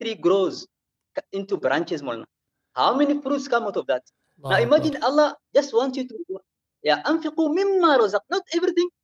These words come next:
Speaker 1: as Maulana had mentioned earlier on, Maulana, especially in this month of Ramadan, Maulana. لن تنالوا البر حتى تنفقوا مما تحبون. So Maulana, we are, Al-, Allah has given us this, uh, لعلكم تتقون, uh, the siyam. كتب عليكم الصيام كما كتب على الذين من قبلكم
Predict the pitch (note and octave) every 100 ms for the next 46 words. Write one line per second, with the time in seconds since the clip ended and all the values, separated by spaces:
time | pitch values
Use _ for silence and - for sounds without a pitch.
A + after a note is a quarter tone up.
0 | - F3 F#3+ B3+ A#3+ G3+ G#3+ G3+ E3 F#3
1 | F3 E3+ D#3+ A#3+ _ _ _ - C4 C4
2 | G#3 G#3+ F3+ E3 A3+ A3 F3+ E3 D#3 E3
3 | D#3 C3+ A#2 G#2 _ _ _ _ _ _
4 | - D#3+ G#3 G#3 G#3 F#3 G3 F#3+ F#3 E3+
5 | D3 F#3+ F3 E3+ F3 E3+ - F#3+ E3 D#3
6 | C#3+ C3+ - C3+ C#3+ - _ _ _ _
7 | - C#4 A#3+ C4 A#3+ A3 A3 F3+ F3+ F#3
8 | F#3 F3+ F#3 D3 F#3+ F3+ D#3+ D#3+ E3 -
9 | D3 C3+ F3+ F3+ E3 D3 C3+ - D#3+ D3+
10 | C#3+ - B2 - C3+ - D3 D3+ B2+ _
11 | _ - D3+ C#3 D3 D3 C#3 D#3 E3+ D#3+
12 | C#3+ C3+ D3 C#3+ D3+ D3 D#3 D3+ D3 G3
13 | G#3 A#3